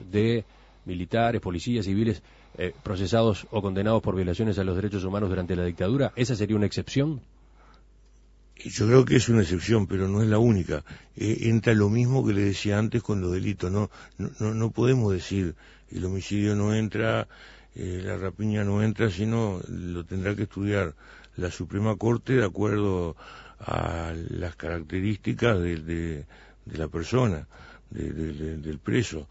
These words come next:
Speaker 2: Eh, qué hizo, cómo lo hizo, comportamiento, una serie de cosas de ese tipo hay que tenerlas en cuenta.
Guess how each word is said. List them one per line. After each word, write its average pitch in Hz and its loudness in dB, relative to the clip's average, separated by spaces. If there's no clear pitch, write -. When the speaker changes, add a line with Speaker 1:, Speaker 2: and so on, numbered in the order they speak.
Speaker 2:
Eh, 82 -6
qué 110 2
hizo, 120 6
cómo 120 4
lo 120 8
hizo, 127 4
comportamiento, 120 0
una 120 0
serie 143 0
de 120 2
cosas 123 0
de 110 2
ese 101 -2
tipo 120 -4
hay 107 2
que 101 0
tenerlas 92 -4
en 87 -8
cuenta. 85 -10